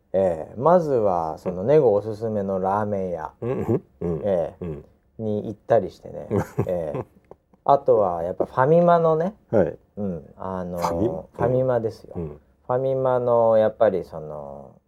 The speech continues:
Speaker 1: エクレアとかね。
Speaker 2: <laughs>
Speaker 1: うん。あと、
Speaker 2: え、有名、有名なの？
Speaker 1: ええ、あと、
Speaker 2: うん。
Speaker 1: 結構ね、
Speaker 2: うん。
Speaker 1: あの、びっくりしたのは、プリングルスってあるでしょ？
Speaker 2: プリングルス。
Speaker 1: あの、ポテトチップ。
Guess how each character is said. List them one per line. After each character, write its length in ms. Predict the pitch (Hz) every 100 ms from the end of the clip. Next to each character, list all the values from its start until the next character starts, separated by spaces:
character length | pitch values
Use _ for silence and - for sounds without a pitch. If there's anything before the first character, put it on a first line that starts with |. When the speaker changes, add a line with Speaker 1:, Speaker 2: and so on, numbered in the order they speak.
| _
Speaker 1:
エ 100 | -
ク 220 | - 120
レ 180 | 113 104
ア 80 | 95
と 140 | 98
か 180 | 90 -
ね。 140 | - -
Speaker 2:
<laughs> 800 | - - - - - - - -
Speaker 1:
う 40 |
ん。 120 | - - - - _ _ _ _ _ _ _ _ _ _
あ 100 | 110
と、 220 | - 90
Speaker 2:
え、 160 | 98 - -
有 80 | 101
名、 260 | 113 113 98
有 160 | 110
名 140 | 131 120
な 80 |
の？ 40 | 80
Speaker 1:
え 20 |
え、 20 | - -
あ 120 | 113
と、 680 | - 87 78 76 76 76 - _ 139
Speaker 2:
う 40 |
ん。 20 |
Speaker 1:
結 100 | 139
構 200 | - 85
ね、 240 | 90 92 76
Speaker 2:
う 60 | 87
ん。 140 | 80
Speaker 1:
あ 40 | 87
の、 540 | 90 87 87 85 87
び 100 | 95
っ 20 |
く 160 | 98 -
り 60 | -
し 40 |
た 100 | 87
の 100 | 82
は、 60 | 82
プ 160 | 180
リ 140 | 240 262
ン 80 |
グ 100 | 202
ル 140 | 101 85
ス 100 | -
っ 20 |
て 140 | _ 82
あ 60 |
る 80 | 80
で 80 | -
し 60 |
ょ？ 80 | 139 - _ _ _ _ _ _ _ _ _
Speaker 2:
プ 100 | _
リ 80 | 127
ン 100 | 165
グ 100 | 92
ル 80 | 85
ス。 40 |
Speaker 1:
あ 180 | 80 76
の、 280 | 71 69 - _ _ _ _ _ _
ポ 100 | -
テ 80 | 151
ト 80 | 156
チ 140 | 156
ッ 60 | 123
プ。 140 | -